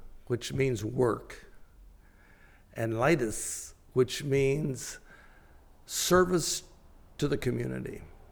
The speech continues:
So the liturgy on Sunday is really a liturgy to the community, a reminder of our faith convictions that drive us to service, to the work of service in the community.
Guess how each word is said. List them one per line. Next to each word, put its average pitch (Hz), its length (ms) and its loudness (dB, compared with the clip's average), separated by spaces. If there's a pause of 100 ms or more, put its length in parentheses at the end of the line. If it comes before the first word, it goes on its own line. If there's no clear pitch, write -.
(1500)
So 156 200 6
the 147 140 8
liturgy 180 680 8
on 135 180 0
Sunday 139 760 2
is 120 300 -2
really 147 300 4
a 127 100 6
liturgy 120 760 4
to - 140 -6
the - 140 -4
community, 117 880 -2 (800)
a 123 100 4
reminder 135 760 4
of 120 160 0
our - 140 0
faith 135 340 0
convictions 113 800 -4
that 107 240 -2
drive 120 360 2
us 127 140 -4
to 101 160 -8
service, - 640 -6 (540)
to 147 120 6
the 131 140 6
work 147 640 6 (240)
of 104 120 -6
service 127 520 -2
in - 100 -4
the 117 80 -6
community. - 760 -8